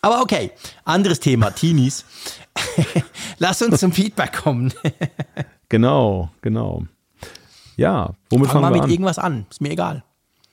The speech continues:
Speaker 2: Dann nehme ich mal den, den Simon, der hat uns
Speaker 1: Ja,
Speaker 2: nämlich
Speaker 1: cool.
Speaker 2: geschrieben zum Thema mit Reparieren vom iPhone.
Speaker 1: Genau, da sind
Speaker 2: Und
Speaker 1: wir
Speaker 2: ihm,
Speaker 1: da.
Speaker 2: ihm, ihm fehlte in der Umfrage der Woche eine mögliche Antwort, nämlich: "Ich lasse mein iPhone in Zukunft gerne von einer unabhängigen Reparaturstelle reparieren.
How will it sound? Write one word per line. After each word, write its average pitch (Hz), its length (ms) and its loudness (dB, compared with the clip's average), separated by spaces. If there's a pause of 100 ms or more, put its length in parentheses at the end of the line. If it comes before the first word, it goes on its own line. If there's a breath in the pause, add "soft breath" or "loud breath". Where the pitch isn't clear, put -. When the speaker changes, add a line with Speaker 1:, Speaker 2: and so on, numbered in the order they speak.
(680 soft breath)
Speaker 2:
Dann 90 180 -6
nehme 101 200 -2
ich 120 140 -6
mal 98 400 -2
den, 98 440 -2 (440 loud breath)
den 131 140 2
Simon, 156 440 2
der 123 100 4
hat 139 100 2
uns 147 160 0
Speaker 1:
Ja, - 20 -6
Speaker 2:
nämlich 151 180 0
Speaker 1:
cool. 131 60 -2
Speaker 2:
geschrieben 165 400 0
zum 143 220 -2
Thema 160 460 0
mit 143 360 -2
Reparieren 147 640 0
vom 151 160 -2
iPhone. 135 560 0
Speaker 1:
Genau, 135 300 -4
da 117 100 -10
sind 123 140 -6
Speaker 2:
Und 139 120 2
Speaker 1:
wir - 60 -6
Speaker 2:
ihm, 160 80 0
Speaker 1:
da. 156 140 -4
Speaker 2:
ihm, 175 180 2 (460)
ihm 175 160 4
fehlte 196 300 0
in 165 60 0
der 147 80 -2
Umfrage 165 280 0
der 147 120 2
Woche 156 220 -2
eine 147 160 0
mögliche 151 420 0
Antwort, 156 380 0
nämlich: 139 220 0
"Ich 120 160 -4
lasse 147 200 -2
mein 127 140 0
iPhone 143 320 0
in 123 80 4
Zukunft 147 420 -2
gerne 135 260 2
von - 160 -4
einer 127 280 -2
unabhängigen 143 560 0
Reparaturstelle 127 1000 0
reparieren. 95 540 -4